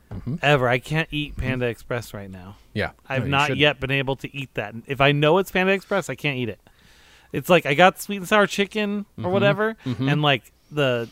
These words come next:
Speaker 2: the freaking coating sloughed off it while I was eating
Speaker 1: Yeah,
Speaker 2: it.
Speaker 1: that, that is the difference. We didn't have that situation. There was no breading.
Speaker 2: And that's so just, I had that. That's what I had. And then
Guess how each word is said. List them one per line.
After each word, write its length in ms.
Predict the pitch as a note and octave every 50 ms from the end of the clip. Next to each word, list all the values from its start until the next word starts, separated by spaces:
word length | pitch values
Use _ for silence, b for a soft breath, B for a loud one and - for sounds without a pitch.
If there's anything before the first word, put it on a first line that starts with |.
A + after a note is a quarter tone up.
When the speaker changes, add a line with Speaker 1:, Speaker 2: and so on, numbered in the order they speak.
| _
Speaker 2:
the 140 | - C3+ B2
freaking 380 | - - - D3+ C#3+ D3 B2+ -
coating 380 | - - C#3+ C#3+ D3 D3+ D#3 C#3
sloughed 580 | - - - - A#2+ A#2+ B2+ C#3+ - - -
off 260 | C3+ A2 B2+ C3+ - -
it 120 | G3 G3 F#3+
while 100 | F3+ F3 E3+
I 60 | D3+
was 100 | B2+ B2
eating 120 | C3+ D#3+
Speaker 1:
Yeah, 360 | D3+ D#3 D#3 D#3 D3 C#3+ C#3 C#3
Speaker 2:
it. 80 | A#2
Speaker 1:
that, 280 | D3+ D#3+ E3 D#3 D3 D3
that 220 | E3 F3 F#3 E3+ F3
is 140 | D#3 C3+
the 100 | C3 C#3
difference. 380 | B2+ B2+ A#2+ A#2 - A#2 A2 -
We 80 | B2+ C3
didn't 180 | C#3+ D#3 D#3 B2+
have 280 | C3 A#2+ A2+ G#2+ G2 F#2+
that 260 | G#2+ F#2+ F2+ F2 -
situation. 680 | - - G#2+ F#2+ - - E2+ E2+ D#2+ D#2 - - D#2+ D#2+
There 100 | E2+ F2
was 120 | G2 - -
no 100 | G2+ G2
breading. 460 | F#2 - G2+ G2 F#2 F2+ F2+ E2+ A2+
Speaker 2:
And 140 | D#3+ D#3+ E3
that's 140 | F3 E3 -
so 200 | - G3+ G3+ F#3 F3+
just, 180 | E3+ E3+ - -
I 120 | F3 F#3+
had 220 | F#3+ G#3 A3+ G3+
that. 220 | F3 F#3+ F3+ D3 A#2+
That's 180 | C3 D3 D3+ -
what 80 | F#3+ F#3
I 80 | F#3+
had. 220 | F#3 F#3 F#3 D3+ -
And 160 | - C#3+ C#3 C#3+
then 240 | D3 C#3 C#3 C#3